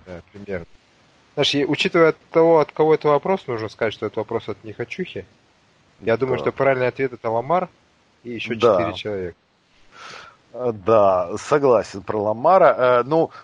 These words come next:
Speaker 2: мы как бы, мы ж хотим, э, чтобы это была конкурентная команда, да?
Speaker 1: Да, согласен.
Speaker 2: Со-,
Speaker 1: Ну,
Speaker 2: со-,
Speaker 1: и
Speaker 2: со-, соответственно, Рэмзи тоже туда нужно добавить.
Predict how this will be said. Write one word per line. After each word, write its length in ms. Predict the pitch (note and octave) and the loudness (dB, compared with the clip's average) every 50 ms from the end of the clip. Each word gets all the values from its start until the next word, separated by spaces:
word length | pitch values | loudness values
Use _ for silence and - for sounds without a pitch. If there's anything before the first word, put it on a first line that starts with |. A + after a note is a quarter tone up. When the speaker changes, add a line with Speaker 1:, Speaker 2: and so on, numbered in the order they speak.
| _ - | _ -10
Speaker 2:
мы 360 | A#2+ D3 D#3 D#3+ E3 D#3 A#2+ - | -2 0 2 4 2 2 0 0
как 160 | - D#3+ D3+ | 0 0 0
бы, 240 | B2+ B2 D3+ D3+ - - - _ _ | 0 -2 -6 -6 -6 -8 -16 _ _
мы 120 | C3 D3+ D#3+ | -8 -6 -6
ж 60 | - - | -4 0
хотим, 460 | E3 E3 - - A#3 B3+ A#3 G3 D3+ | 0 0 0 0 -6 -6 -6 -6 -4
э, 840 | C#3 D3 C#3 C3+ B2+ A#2+ A#2 A2+ G#2+ G#2+ G#2+ G#2+ G#2 F#2+ F2+ F2+ D#2+ | -2 0 0 2 2 2 2 2 0 0 -2 -4 -6 -8 -10 -12 -14
чтобы 320 | - - - B2+ A#2+ C3+ | -14 -6 -6 -2 -2 -2
это 140 | C3 - C3 A2+ | -2 -2 -4 -2
была 180 | B2 B2 A#2+ | 0 0 0
конкурентная 760 | A2+ - - B2 - - D3 C#3+ C#3 B2 G2 - F2 F#2 E2+ | 0 0 -8 -10 -6 -4 -2 0 0 0 -2 -4 -10 -14 -14
команда, 600 | - - F#2 E2 D#2+ D2+ D2 D2 C#2 C2 C2 C2+ C#2 | -12 -12 -12 -10 -10 -12 -14 -14 -16 -18 -18 -16 -8
да? 280 | E2+ G2+ C3+ F3 F3+ D3 | -4 -2 -2 -2 -2 -4
Speaker 1:
Да, 220 | G#2 G#2 G2 F2 F2 - | -4 -4 -4 -4 -8 -10
согласен. 320 | A2+ A2 A2 A2 G#2 - - | -12 -8 -6 -6 -6 0 2
Speaker 2:
Со-, 120 | C3 C3 | 4 4
Speaker 1:
Ну, 140 | A#2+ E3 F#3 | 6 6 4
Speaker 2:
со-, 220 | E3+ - D#3 C#3+ A#2+ | 4 2 0 0 2
Speaker 1:
и 80 | C3+ C3 | 0 0
Speaker 2:
со-, 100 | B2+ - - | 0 0 -4
соответственно, 880 | - - - B2+ - - D#3+ C#3+ - F3+ A3+ A3+ - - F#3+ F3+ D#3+ D#3+ | -10 -16 -16 -10 0 2 2 4 6 8 6 6 6 4 4 6 6 6
Рэмзи 420 | E3+ F#3+ G#3+ A3+ G#3+ D#3 C#3+ F#3+ | 6 4 4 2 0 -4 -10 -10
тоже 300 | - - G3+ G#3 E3+ - | -4 0 2 2 2 0
туда 260 | - D3+ C#3+ C3 B2+ | -4 -4 -2 -2 -2
нужно 300 | B2 B2 A#2 G2+ A#2 A#2+ | -4 -6 -10 -10 -10 -10
добавить. 640 | G#2+ A2 G#2+ G2 G2 F#2 E2 D2+ C2+ - _ - _ | -6 -6 -6 -6 -6 -10 -10 -12 -16 -20 _ -20 _